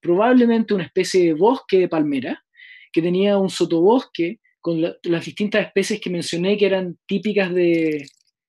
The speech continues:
de Polinesia. Serían,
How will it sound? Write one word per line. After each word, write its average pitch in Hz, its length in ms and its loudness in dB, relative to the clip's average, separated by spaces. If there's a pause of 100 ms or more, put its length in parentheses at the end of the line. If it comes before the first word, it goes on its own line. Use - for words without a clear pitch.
(580)
de 147 640 0
Polinesia. 196 720 0 (720)
Serían, - 360 -16